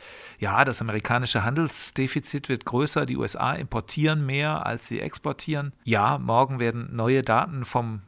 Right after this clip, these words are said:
Arbeitsmarkt in den U S A erwartet. Die könnten zeigen, dass die Erholung der Wirtschaft nicht ganz so läuft wie gewünscht, aber ein Minus an der Nasdaq von bis zu fünf Prozent an nur einem Handelstag,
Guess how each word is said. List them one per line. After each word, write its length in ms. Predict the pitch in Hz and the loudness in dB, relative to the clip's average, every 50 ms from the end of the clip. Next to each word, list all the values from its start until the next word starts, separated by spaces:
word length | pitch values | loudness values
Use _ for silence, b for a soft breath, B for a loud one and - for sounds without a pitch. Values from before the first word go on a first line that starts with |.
| - - | -16 -8
Arbeitsmarkt 800 | - 196 - 139 160 151 147 - - 139 143 143 147 143 - - | -4 -2 0 2 2 2 2 0 0 2 4 4 2 2 -2 -6
in 100 | - 131 | -6 -6
den 120 | 135 135 | -4 -4
U 120 | 151 135 | -2 -2
S 120 | 123 117 - | -2 -2 -2
A 140 | 135 127 135 | -2 -2 -2
erwartet. 720 | - - 110 117 113 117 131 143 - 147 147 - - - | -2 -4 -2 -2 -2 0 -2 -2 -2 -4 -6 -6 -8 -8
Die 60 | - 123 | -6 -4
könnten 280 | - 127 135 160 160 | 0 0 0 -2 -2
zeigen, 400 | - - - 120 117 139 143 139 | -4 2 4 4 4 4 2 -2
dass 120 | 120 107 - | -4 -4 -4
die 120 | - 131 | -4 -4
Erholung 520 | 117 87 92 107 135 160 160 151 147 139 | -2 0 2 2 4 4 2 2 0 -2
der 160 | 123 120 113 104 | -2 -2 -2 -2
Wirtschaft 420 | 110 117 120 - - 123 - - | -2 -2 -2 0 -2 -2 -2 -4
nicht 200 | - 90 - - | -8 -8 -4 -2
ganz 220 | - 95 113 - | -2 -2 -2 -2
so 100 | - 139 | -2 0
läuft 320 | 131 131 131 127 - - - | 2 2 2 0 0 -4 -6
wie 60 | 120 | -4
gewünscht, 480 | 113 110 98 107 127 151 165 - - - | -2 -2 -2 -2 -4 -4 -4 -6 -6 -6
aber 160 | - 113 107 | -4 -4 -4
ein 180 | 101 98 95 | -4 -4 -2
Minus 360 | 104 120 147 170 180 156 - - | 2 2 4 4 4 4 2 0
an 120 | - 101 | -2 -6
der 100 | 98 90 | -6 -6
Nasdaq 420 | 90 104 120 131 - - 110 98 | -4 -2 -2 -2 -2 -2 -4 -4
von 160 | - - 110 107 | -4 -4 -4 -4
bis 140 | 107 - | -4 -4
zu 120 | - - 101 | -4 -4 -2
fünf 340 | - - - 185 220 - - | -2 0 0 0 0 -2 -4
Prozent 520 | - - - - - 185 151 110 92 - | -4 -4 -4 0 0 0 0 0 -2 -4
an 100 | - 107 | -4 -2
nur 180 | 107 107 - - | -2 -2 -2 0
einem 320 | 117 143 170 185 151 - | 0 2 2 2 2 0
Handelstag, 560 | 135 151 127 107 - - - 110 110 - - | 0 0 0 -2 -4 0 2 2 2 2 0